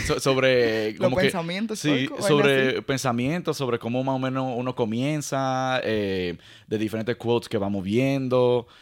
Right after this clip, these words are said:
Speaker 1: Y en verdad como que fue algo súper interesante que yo encuentro que como que podríamos traerlo acá porque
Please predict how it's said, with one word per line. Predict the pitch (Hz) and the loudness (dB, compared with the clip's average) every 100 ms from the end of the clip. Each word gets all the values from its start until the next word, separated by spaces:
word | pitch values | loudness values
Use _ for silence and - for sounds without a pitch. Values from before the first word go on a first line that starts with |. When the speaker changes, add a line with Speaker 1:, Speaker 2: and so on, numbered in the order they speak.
| - - _ | -20 -20 _
Speaker 1:
Y | - 120 120 117 120 | -2 0 2 2 2
en | 120 | 2
verdad | 120 139 | 2 0
como | 190 | 0
que | 185 | -4
fue | 160 175 180 | 0 2 4
algo | 180 165 | 2 -2
súper | 175 175 | -4 -4
interesante | 175 156 156 147 110 | -2 -2 -2 -2 0
que | |
yo | 107 113 113 | 0 0 -2
encuentro | 123 120 - _ - 127 147 156 | -6 -8 -14 _ 0 0 2 -2
que | 143 | -2
como | 139 127 | -4 -2
que | 131 | -2
podríamos | - 117 113 123 143 | 2 2 2 0 -4
traerlo | - 135 139 | -2 0 0
acá | 127 110 | -2 -4
porque | 107 - 104 92 | -4 -2 0 -2